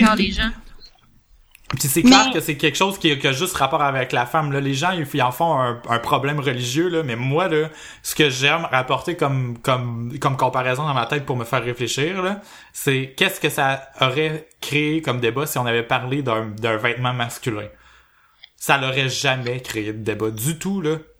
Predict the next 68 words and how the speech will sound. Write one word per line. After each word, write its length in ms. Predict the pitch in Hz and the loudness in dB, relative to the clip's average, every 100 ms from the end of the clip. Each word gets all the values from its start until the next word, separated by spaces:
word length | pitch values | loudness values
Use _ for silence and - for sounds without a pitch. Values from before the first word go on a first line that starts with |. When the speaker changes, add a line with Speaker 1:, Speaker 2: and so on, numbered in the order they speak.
| _ _ _ _ | _ _ _ _
Speaker 2:
Jamais. 400 | - 165 175 180 - - - | 0 0 0 -10 -20 -20 0
Speaker 3:
Mais 180 | 254 262 247 - - | 6 6 6 -2 0
c'est, 220 | 254 - | 6 6
c'est 160 | 320 330 | 6 6
juste 160 | 339 587 | 8 8
Speaker 1:
Mais 60 | - | 10
Speaker 3:
parce 120 | 403 | 8
Speaker 1:
non, 40 | 494 | 10
Speaker 3:
que 40 | |
moi, 80 | 370 | 6
Speaker 1:
je 40 | 349 | 6
Speaker 3:
mettons, 140 | - | 10
Speaker 1:
pense 80 | 370 | 10
Speaker 3:
je 20 | |
suis 40 | - | 10
tombée 180 | 277 277 | 8 8
Speaker 1:
qu'il 60 | 381 | 6
y 40 | |
a 20 | |
Speaker 3:
sur 100 | - | 6
Speaker 1:
dans 80 | 269 | 8
les 60 | 262 | 8
Speaker 3:
un 60 | 240 | 6
Speaker 1:
écoles. 280 | 392 427 - - _ - _ _ _ _ _ _ _ _ _ _ _ | -2 -4 -8 -18 _ -20 _ _ _ _ _ _ _ _ _ _ _
Speaker 3:
Hein ? 80 | 262 466 | 2 6
Speaker 1:
Dans 60 | |
les 60 | - | 4
Speaker 2:
Comment ? 60 | 247 349 | 4 2
Speaker 1:
écoles, 200 | 427 294 | 2 4
là, 240 | 277 320 - _ _ | 4 4 0 _ _
aux 80 | 226 | -8
États-Unis, 580 | 226 254 254 240 247 330 | -6 0 -2 -2 -4 -4
je 60 | |
sais 80 | - | -4
pas 120 | - 370 | -6 0
si 40 | |
vous 40 | 277 | 2
avez 160 | 233 | 2
suivi 400 | - - 233 302 | -4 -10 -10 -2
un 80 | 294 | -2
peu, 200 | - 330 - - - | -2 -10 -10 -16 -2
il 40 | |
y 40 | |
a 40 | 233 | 0
plein 140 | 320 | 0
de 160 | 427 254 | 0 0
monde. 340 | 247 302 349 277 _ _ | 0 -4 -6 -20 _ _
Le, 200 | 453 453 | 0 4
le 80 | - | 4
code 240 | - 466 254 | 4 0 0
vestimentaire 720 | 269 - 277 226 - - 320 - | -4 -4 0 0 2 2 2 0
pour 80 | 233 | -16
les 100 | 214 | -14
filles 220 | - 320 | -10 -8
aux 60 | 285 | -6
États-Unis, 440 | 220 233 220 240 294 | -6 -8 -8 -12 -4
dans 260 | 269 220 202 | 2 2 0
beaucoup 200 | _ - | _ -10
d'écoles, 300 | 269 254 349 | -6 -6 -6
est 120 | - - | -6 0
tellement 320 | 311 302 240 | 0 4 0
strict 380 | - - 339 - | 0 -10 -10 -10
que 80 | 269 | -12
ça 120 | 214 | -10
n'a 80 | 202 | -10
aucun 280 | 240 - 330 | -12 -10 -6
bon 180 | 302 - | -4 -4
sens. 200 | - 262 | -6 -8